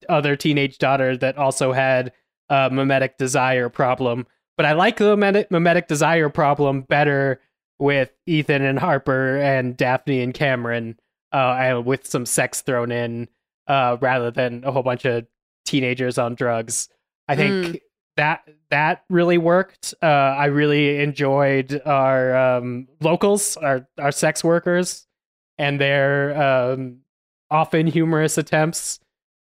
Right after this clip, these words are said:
Speaker 1: to, uh, make it in Sicily. And, uh,
Speaker 2: And we
Speaker 1: yeah.
Speaker 2: worried about them so much, and then in the end, they just got exactly what they wanted.
Speaker 1: Which, you know,
Speaker 2: And
Speaker 1: I, I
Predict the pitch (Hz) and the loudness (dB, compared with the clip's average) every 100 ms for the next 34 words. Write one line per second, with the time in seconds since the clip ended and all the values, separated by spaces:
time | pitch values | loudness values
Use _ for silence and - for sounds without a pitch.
0 | - 147 139 135 131 131 123 139 170 180 | -2 0 0 0 2 0 0 -2 0 -2
1 | 180 - _ 165 165 147 - 160 - 170 | -4 -8 _ -8 -4 -4 -2 -2 0 0
2 | 185 196 _ _ _ _ _ - 143 143 | 0 -4 _ _ _ _ _ -4 0 2
3 | 143 147 147 156 160 160 165 - 254 247 | 0 -2 0 2 4 6 4 4 4 4
4 | 277 285 269 277 285 269 - 262 269 285 | 2 2 0 0 -2 -2 0 2 2 0
5 | 233 - - 214 214 214 220 220 220 220 | -2 -6 -4 -2 -2 0 -2 0 -2 0
6 | 208 190 - - 190 190 _ 202 196 - | -2 -4 -6 -4 -4 -4 _ -8 -4 -4
7 | 220 202 208 196 185 208 196 175 175 - | -2 -4 -2 -2 -2 -2 0 -2 -6 -4
8 | 156 - - 220 220 226 185 | -2 0 2 4 4 4 2